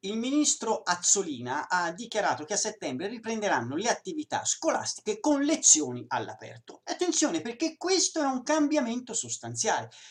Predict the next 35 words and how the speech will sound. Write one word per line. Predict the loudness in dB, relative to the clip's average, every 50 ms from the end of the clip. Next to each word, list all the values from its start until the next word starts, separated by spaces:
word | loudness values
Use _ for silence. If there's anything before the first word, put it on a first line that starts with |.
| -20 _ -2
Pensate | 2 4 4 4 4 4 6 6 6 4 4 2
solo | 0 0 0 0 -2 -4 -2
fare | 2 4 4 4 4 4
l'appello | 2 4 4 4 2 0 -2 _ 12 12 12 12 12 10 6 0 -2 -4 -4
in | -4 -4 -4
un | -4 -6
parco. | -2 -2 -2 -2 -4 -14 _ _ _ _
Dice: | -10 -2 -2 0 2 2 0 0 -2 -6 _ _
"Lei | 0 8 10 12 12 12 8 6 2 0 -8 -14 _
di | -2 2 4
che | 4 4 4
classe | 6 6 6 6 6 4 4 4
è?" | 2 0 -2 -6 -10 _ _ _ _
"Io? | -6 -4 -2 -2 -2 -2 -4 -6
No, | -4 -4 -2 -2
no, | 0 -2 -2 -2
io | -2 -2
non | -2 -2 -2 -2
sono | -2 -2 -2 -2
uno | -2 -4
studente, | -4 -6 -8 -6 -4 -4 -4 -4 -8 -8 -4
sono | -4 -2 0 0 0
un | 0 0
maniaco. | 0 0 0 0 0 0 0 0 -2 -10 -10 -12 _ _ _ _ _ _ _ _ _ -6
Venivo | -2 -2 0 0 2 2
sempre | 4 4 2 0 -2 -4 -6
in | -4
questo | -4 -4 -4 -4 -4 0
parco, | 2 4 4 4 2 0 -4 -6
non | -2 -2
sapevo | 0 0 0 0 2 2 4
che | 4 4
oggi | 2 2 0 0
c'era | -2 0 0 0
lezione. | 0 0 0 -2 -2 -2 -2 -8 -10 -14